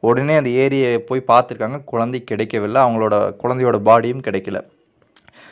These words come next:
So இந்த ஏரி வந்து தண்ணி வேகமா ஓடிட்டு இருந்த காரணத்தினால அந்த குழந்தை அடிச்சிட்டு போயிருக்குன்னு சொல்லி அந்த ஊர் மக்கள் எல்லாம் வந்து நம்புறாங்க. அந்த குழந்தைய வந்து தேடுறதை நிறுத்திடுறாங்க. So இது நடந்தது நைன்டீன்த் செஞ்சுரி. இதை பத்தி தகவலை வந்து இந்த டான் ஜூலி கிட்ட அவங்க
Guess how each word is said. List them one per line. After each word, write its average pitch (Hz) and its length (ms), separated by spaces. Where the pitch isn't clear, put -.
So - 160
இந்த 139 140
ஏரி 180 380
வந்து 160 380
தண்ணி 147 280
வேகமா 151 480
ஓடிட்டு 147 40
இருந்த 139 340
காரணத்தினால 127 360
அந்த 135 180
குழந்தை 127 340
அடிச்சிட்டு 131 320
போயிருக்குன்னு 120 380
சொல்லி 123 200
அந்த 127 260
ஊர் 117 200
மக்கள் 117 260
எல்லாம் 110 340
வந்து 120 100
நம்புறாங்க. 107 580
அந்த 117 180
குழந்தைய 127 380
வந்து 117 280
தேடுறதை 120 340
நிறுத்திடுறாங்க. 107 680
So 156 360
இது 139 200
நடந்தது 151 380
நைன்டீன்த் 127 440
செஞ்சுரி. 113 460
இதை 131 200
பத்தி 151 320
தகவலை 139 400
வந்து 135 300
இந்த 123 180
டான் 143 340
ஜூலி 139 240
கிட்ட 131 300
அவங்க 123 220